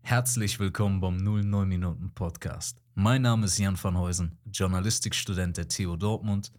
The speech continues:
und nun erfahrt ihr das Wichtigste aus der vergangenen Woche des B V B. Das, was die Fans des B V B am Freitagabend serviert bekommen haben,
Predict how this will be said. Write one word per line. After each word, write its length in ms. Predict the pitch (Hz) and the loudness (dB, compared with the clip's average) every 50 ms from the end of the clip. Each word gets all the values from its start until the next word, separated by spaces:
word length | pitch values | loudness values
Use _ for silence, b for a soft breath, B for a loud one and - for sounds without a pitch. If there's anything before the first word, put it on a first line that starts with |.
| _ _ _ | _ _ _
und 220 | _ 90 92 92 | _ -2 0 2
nun 340 | 98 120 143 160 175 - - - - | 2 2 2 0 -2 -6 -10 -10 -6
erfahrt 360 | - 120 123 - 127 123 123 | -4 -2 0 0 0 2 2
ihr 80 | 123 104 | 2 2
das 180 | 107 98 - | 2 0 0
Wichtigste 720 | - 104 95 - - 98 - - - - 101 92 92 - - | 0 -2 -2 -2 -4 -4 -2 -2 -2 -2 -2 -2 -2 -4 -4
aus 220 | 95 98 - - | -4 -2 -2 -2
der 100 | 104 95 | -2 -2
vergangenen 600 | - 98 92 85 92 92 92 90 87 87 85 80 82 | -2 -4 -2 0 0 0 0 2 0 0 0 0 -2
Woche 260 | 90 82 - - 85 | -2 -4 -4 -4 -6
des 180 | 80 80 78 | -4 -6 -6
B 220 | - - 85 80 82 | -6 -6 -6 -6 -6
V 300 | - - - 80 87 92 | -10 -8 -8 -8 -8 -8
B. 300 | - - 87 - - - - _ _ _ _ _ _ _ _ _ _ _ _ _ _ _ - | -8 -10 -10 -10 -10 -14 -20 _ _ _ _ _ _ _ _ _ _ _ _ _ _ _ -14
Das, 640 | 101 87 101 107 113 120 - - - - - - - - _ b b b b b b - | -10 -4 -2 0 0 0 0 0 -2 -4 -6 -10 -18 -20 _ b b b b b b -4
was 180 | 90 - - | -4 -4 -2
die 80 | - 101 | -2 -4
Fans 480 | - - - 117 123 127 123 123 123 | -6 0 2 2 4 4 4 2 0
des 160 | 120 104 92 - | 0 -2 -4 -2
B 160 | - 101 95 | -2 -4 -4
V 160 | - - 90 | -2 -4 -2
B 180 | 82 95 90 - | -2 -2 -2 -2
am 180 | - 87 90 | -4 -6 -6
Freitagabend 760 | - - - - 104 107 107 - 95 87 - - 90 90 90 | -6 -8 -6 -4 -2 -2 0 -2 -4 -4 -2 -2 -2 -2 -2
serviert 420 | 82 82 92 82 82 92 90 - - | -2 -2 -2 -2 -2 -2 -4 -4 -6
bekommen 440 | - 82 - - 92 87 87 85 80 | -8 -8 -4 -4 -2 0 0 0 0
haben, 400 | 90 90 87 87 85 85 - | 0 0 0 -2 -4 -6 -8